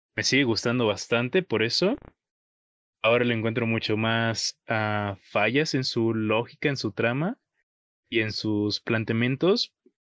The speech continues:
pero al mismo tiempo siento que trató de,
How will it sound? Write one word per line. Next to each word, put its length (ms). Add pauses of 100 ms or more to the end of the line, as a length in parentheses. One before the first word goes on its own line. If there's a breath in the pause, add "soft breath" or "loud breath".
(140)
pero 160
al 100
mismo 340
tiempo 560 (1160 soft breath)
siento 340
que 120
trató 320
de, 140